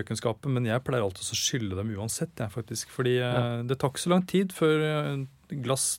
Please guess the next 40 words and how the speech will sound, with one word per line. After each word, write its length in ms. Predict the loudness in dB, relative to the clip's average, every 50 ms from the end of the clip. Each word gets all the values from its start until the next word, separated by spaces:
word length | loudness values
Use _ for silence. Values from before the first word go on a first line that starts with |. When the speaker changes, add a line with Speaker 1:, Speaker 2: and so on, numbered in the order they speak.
| _ -6
Speaker 1:
tar 200 | 0 2 2 4
litt 140 | 2 0 -2
smak, 420 | -4 -2 0 2 2 2 0 -2 -4 _ -6 -2
eller, 420 | 0 0 2 2 2 0 0 0
eh, 40 | 0
lukt 320 | 0 -2 -4 -6 -16 -12
fra, 640 | -6 -4 -2 -2 0 0 -2 -2 -2 -2 -4 -4 -6 -10 _ _ _
fra 220 | -4 -2 -2 -2
det, 120 | -2 -6 -10 -12 _ _ _ _ -12 -8
ja, 160 | -6 -6 -6 -6
det 100 | -6 -6
skapet 260 | -4 0 0 0 0 -2
det 120 | -4 -6
har 160 | -4 -4 -4 -6
stått. 200 | -6 -8 -20 -20 _ _ -4 0
Speaker 2:
Mm. 240 | 0 2 2 0 -4 -6
Speaker 1:
Så 220 | -6 -4 -4 -4 -6 _ _ _
skyll 300 | -6 -2 2 2 2 2
glassene 340 | 2 0 0 0 0 -2 -2
først, 380 | 0 0 -2 -2 -4 -8 -10 -10 -10
så 280 | -6 -2 0 0 2
er 40 | 2
du 60 | 0
sikker 280 | -2 -2 -4 -6 -4 -2
på 80 | -2
at 80 | -2 0
ikke 240 | -2 -4 -4 -4 -6
det 180 | -4 -2 -2 -2
setter 280 | -2 -4 -6 -6 -6 -6
noe 400 | -6 -4 -4 -4 -4 -6 -8 -8
preg 220 | -8 -8 -8 -8 -8 -8
på 100 | -10 -8
vinen. 220 | -8 -8 -10 -10 -12 -16 _ -20 -18 -8
Speaker 2:
Skylle 320 | -2 0 2 2 4 4 4
med 200 | 4 4 6 6
vann, 340 | 6 6 6 4 2 0
eller 360 | 0 0 0 0 0 0 -2 -2 -4 _ 4
Speaker 1:
Ja. 100 | 4 6
Speaker 2:
vin, 320 | 6 6 4 4 4 4
eller? 320 | 2 2 2 2 2 0